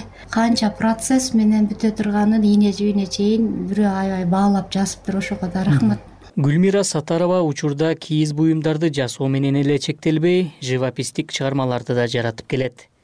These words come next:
Speaker 2: Мындай эмгектери менен ал өлкө ичиндеги бир катар көргөзмөлөргө, айрым учурда чет жерде уюштурулган маданий саамалыктарга да катышып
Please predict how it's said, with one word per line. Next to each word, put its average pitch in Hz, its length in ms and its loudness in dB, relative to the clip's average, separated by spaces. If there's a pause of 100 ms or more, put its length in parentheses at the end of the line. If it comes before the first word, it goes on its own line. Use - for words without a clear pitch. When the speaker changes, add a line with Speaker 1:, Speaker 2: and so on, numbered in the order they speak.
Speaker 2:
Мындай 156 300 2
эмгектери 165 420 0
менен 170 240 2
ал 190 300 0
өлкө 135 320 -2
ичиндеги 143 480 0
бир 135 160 0
катар 131 320 -2
көргөзмөлөргө, 127 840 0 (220)
айрым 120 340 -2
учурда 147 360 -2
чет 139 260 -6
жерде 139 280 -2
уюштурулган 131 760 -2
маданий 120 440 0
саамалыктарга 127 760 -2
да 110 120 -2
катышып - 360 -8